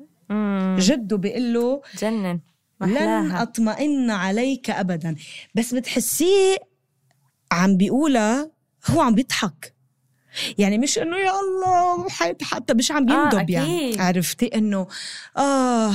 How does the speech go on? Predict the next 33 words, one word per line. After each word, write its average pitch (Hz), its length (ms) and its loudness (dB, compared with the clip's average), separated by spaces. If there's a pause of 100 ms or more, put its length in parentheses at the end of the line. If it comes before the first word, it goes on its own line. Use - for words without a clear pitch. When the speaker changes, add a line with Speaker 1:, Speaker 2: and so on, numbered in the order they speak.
(120)
Speaker 2:
ما 226 80 2
حأطمن 190 560 -2
عليك 165 320 -4
أنت 156 180 -10
بحياتي، 143 540 -8 (280)
يعني 180 340 -4
عرفتي 190 420 -4
هيك 233 340 2 (400)
كتير 226 420 2
حلوة. 233 240 -2 (100)
Speaker 1:
آه، 254 140 0
آه، 226 40 2
رح 262 200 2
تحب، 196 520 0 (380)
رح 233 140 2
Speaker 2:
مم. 240 60 2
Speaker 1:
تحب 202 500 -2
ورح 196 320 0
تعيش 202 720 0
ورح، 185 440 -4 (460)
رح 180 80 0
يكون 240 220 2
عندك 233 300 2
تجارب 208 480 2
كتير. 190 880 0 (720)
آه، 180 560 0
يعني 185 680 0
بالآخر 233 880 -2
المستنقع 208 680 -2
ما 247 160 2
بيخوف 220 480 -2
قد 180 160 -4
النهر 190 380 0